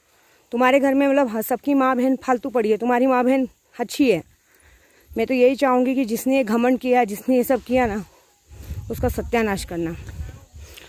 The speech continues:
कुछ मत छोड़ना। और मैं जो यह काम करने आई हूँ, जो group वालों में भी जो नाटक करते हैं उनको सबक सिखाना, जिनका ग्रह नक्षत्र बिगड़ा है, जिनकी पूजा कराए, उनका पूजा का काम होगा आज, और मेरे बच्चे का काम होगा। देखो इधर सब कैसे किया हुआ है,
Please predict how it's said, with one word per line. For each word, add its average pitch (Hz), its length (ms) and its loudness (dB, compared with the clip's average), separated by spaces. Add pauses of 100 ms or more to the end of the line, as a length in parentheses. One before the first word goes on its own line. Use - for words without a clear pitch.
(140)
कुछ 269 200 -2
मत 277 160 2
छोड़ना। 185 360 -4 (960)
और 220 120 0
मैं 247 160 4
जो 247 80 0
यह 254 140 2
काम 247 300 0
करने 247 260 0
आई 247 120 2
हूँ, 240 80 2
जो 240 140 0
group 226 260 -4
वालों 254 200 2
में 262 120 2
भी 262 100 -2
जो 240 160 0
नाटक 226 300 -4
करते 240 200 0
हैं 240 60 0
उनको 220 240 -2
सबक 226 220 -2
सिखाना, 196 420 -4 (1300)
जिनका 226 300 4
ग्रह 254 200 2
नक्षत्र 269 380 0
बिगड़ा 262 240 -4
है, 262 80 0
जिनकी 247 240 -2
पूजा 254 320 -2
कराए, 254 220 2
उनका 240 240 0
पूजा 233 280 0
का 226 120 -2
काम 214 200 -2
होगा 196 260 -4
आज, 208 140 -6 (560)
और 226 80 -2
मेरे 233 160 0
बच्चे 208 280 -4
का 196 120 -4
काम 180 160 -4
होगा। 180 140 -4
देखो 202 180 -4
इधर 208 160 -4
सब 196 180 -10
कैसे 208 260 -6
किया 185 260 -4
हुआ 180 160 -2
है, - 100 -6